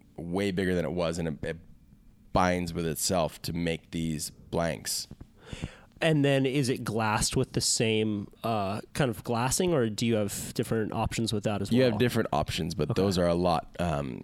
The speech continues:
Speaker 1: fewer and much more expensive. We've been using primarily the regular glass, but then we've been taking it to the next level and using a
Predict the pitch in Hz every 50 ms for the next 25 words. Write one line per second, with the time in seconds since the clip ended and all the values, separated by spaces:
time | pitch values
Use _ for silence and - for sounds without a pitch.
0 | - - - - - - 101 95 87 82 80 78 - - - 85 82 76 73 76
1 | - - 87 82 73 73 - - - - 80 85 78 - - 78 76 87 - -
2 | - - - 87 98 98 98 90 87 90 90 90 87 85 87 85 87 85 - -
3 | - 90 85 82 80 78 78 80 82 78 76 80 76 - 80 82 80 85 78 76
4 | 71 76 92 95 98 98 95 78 73 - - - - - 90 80 - 95 98 101
5 | 98 87 82 80 78 80 82 80 - - 82 - - 76 - - - 73 76 69
6 | - - - 82 82 82 80 73 71 67 - - - - - - - - 78 80
7 | 78 80 85 85 80 78 76 76 - - - - 85 80 71 69 -